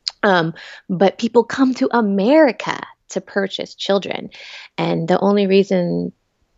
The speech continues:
that that exists is because there's such a high demand and it's underregulated in America. And so people, uh,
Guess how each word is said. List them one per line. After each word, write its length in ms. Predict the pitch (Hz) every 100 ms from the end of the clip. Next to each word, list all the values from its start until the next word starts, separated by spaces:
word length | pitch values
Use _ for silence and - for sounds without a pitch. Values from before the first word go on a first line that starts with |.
| _ -
that 180 | 156
that 180 | 170 214
exists 400 | 220 170 165 -
is 120 | 170
because 260 | - - 160
there's 200 | 165 -
such 180 | 185 -
a 40 |
high 200 | - 170
demand 560 | 160 170 214 285 320 330 - -
and 160 | 196 185
it's 100 | -
underregulated 840 | 185 185 175 160 165 165 143 -
in 180 | - -
America. 480 | - - - - -
And 160 | - -
so 140 | 180
people, 540 | 175 208 202 - 80 -
uh, 240 | 92 82